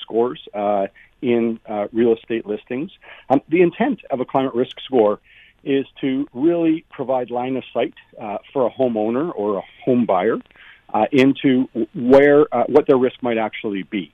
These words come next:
Uh, you know, depending on where you live in this country, uh, you could be at risk of coastal storm surge, for instance, wildfires in the interior of B C, uh, flooding, uh, pretty well, eh, pretty well anywhere across the country.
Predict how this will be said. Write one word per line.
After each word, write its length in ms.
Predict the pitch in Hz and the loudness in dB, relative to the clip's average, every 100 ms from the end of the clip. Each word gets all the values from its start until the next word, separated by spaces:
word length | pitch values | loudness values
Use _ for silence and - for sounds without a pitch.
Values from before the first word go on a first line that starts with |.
| _ | _
Uh, 240 | - 101 92 | -4 -2 -2
you 140 | - 110 | 2 2
know, 240 | 104 107 - | 4 4 2
depending 380 | 120 - 131 127 | 0 4 4 4
on 180 | 113 101 | 4 4
where 160 | 127 | 6
you 180 | 139 135 | 6 4
live 200 | 117 131 | 4 4
in 120 | 127 | 2
this 140 | 123 - | -6 -8
country, 420 | - 120 - 151 233 _ - _ | -10 -8 -6 -6 -6 _ -20 _
uh, 120 | - 110 | -4 -4
you 160 | 120 113 | -4 -4
could 300 | - 131 110 | 0 0 2
be 240 | 120 120 | 0 0
at 160 | 113 - | -2 0
risk 360 | 117 123 - 139 | 0 0 0 0
of 240 | 117 107 - _ _ - | 2 0 -6 _ _ -2
coastal 360 | - 131 - 113 | 2 2 2 -8
storm 320 | - 123 127 135 | -2 0 0 -4
surge, 280 | - 143 151 - | -4 -4 -4 -10
for 140 | - 139 | -6 -4
instance, 420 | 143 - 156 165 - - _ - | -4 -4 -4 -4 -10 -20 _ 0
wildfires 800 | 101 117 131 - 131 139 143 127 | 4 6 4 2 2 2 -2 -4
in 80 | 131 | -4
the 80 | |
interior 500 | 127 123 - 135 131 | -4 -6 -6 -4 -4
of 120 | 131 107 | -4 -6
B 200 | 131 123 - | -8 -8 -4
C, 300 | 123 127 135 _ _ _ _ | -2 -2 -4 _ _ _ _
uh, 120 | 104 110 - | -8 -8 -4
flooding, 480 | 127 139 135 143 147 | 4 6 4 -2 -8
uh, 160 | - 101 - _ | -12 -14 -14 _
pretty 160 | 127 | -6
well, 260 | 117 107 104 - | -2 -2 -4 -8
eh, 120 | 131 - | -10 -12
pretty 160 | - 127 | -8 -4
well 120 | 107 - | -4 -4
anywhere 380 | 135 135 135 | -2 0 0
across 360 | 127 - 131 123 - | -2 0 -2 -2 -6
the 80 | - | -12
country. 560 | - 127 - 135 131 | -6 -6 -6 -4 -4